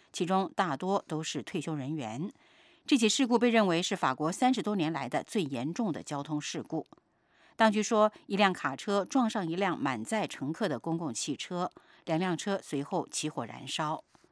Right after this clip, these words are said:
据报道，有八人逃离大火，几十名救援人员把伤员送往医院。正在希腊访问的法国总统奥朗德说，政府已经全面动员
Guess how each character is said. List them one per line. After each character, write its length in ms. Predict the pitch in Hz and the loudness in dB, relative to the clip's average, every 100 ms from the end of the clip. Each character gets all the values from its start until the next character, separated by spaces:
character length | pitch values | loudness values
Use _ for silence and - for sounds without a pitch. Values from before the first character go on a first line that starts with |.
| _ _ - - | _ _ -20 -4
据 220 | 233 208 | 2 4
报 180 | 202 226 | 6 6
道， 280 | 165 127 - - - | 6 2 0 -8 -2
有 100 | 151 | -2
八 280 | - 247 | 2 2
人 300 | 254 147 165 - | 4 2 0 -4
逃 240 | - 160 | -2 -2
离 140 | 170 | -2
大 220 | 156 208 151 | -2 -2 -4
火， 300 | - - - - _ _ - | -6 -8 -10 -20 _ _ -6
几 120 | 180 | -2
十 140 | 233 | 4
名 180 | 240 226 | 4 4
救 140 | 262 | 4
援 100 | 214 | 4
人 140 | 196 190 | 4 2
员 260 | 196 143 | 4 4
把 220 | - 120 120 | 2 -2 -2
伤 260 | - 240 | 0 2
员 220 | 196 143 - | 2 0 -2
送 260 | - 190 139 | -2 -2 -2
往 180 | 110 - | -4 -6
医 140 | 175 | -4
院。 200 | 196 202 - _ _ _ _ - - | 0 0 -2 _ _ _ _ -20 -2
正 120 | 254 | 4
在 140 | 240 | 6
希 140 | 233 285 | 6 4
腊 100 | 262 | 4
访 160 | 180 | 2
问 100 | 165 | 0
的 80 | 190 | 0
法 160 | 175 139 | -2 -2
国 120 | 165 | -2
总 160 | 165 185 | -2 0
统 180 | 170 | -2
奥 140 | - 170 | 0 -2
朗 180 | 156 110 | -2 -6
德 160 | 127 | -8
说， 320 | 147 170 165 - - - | -8 -4 -4 -6 -14 -2
政 120 | 208 | -2
府 140 | 175 | 0
已 100 | 127 | -4
经 220 | 104 165 180 | -2 -4 -4
全 320 | - 147 170 | -6 -2 2
面 200 | 254 185 | 2 2
动 200 | 196 151 | -2 -2
员 320 | 123 110 165 | -2 -4 -4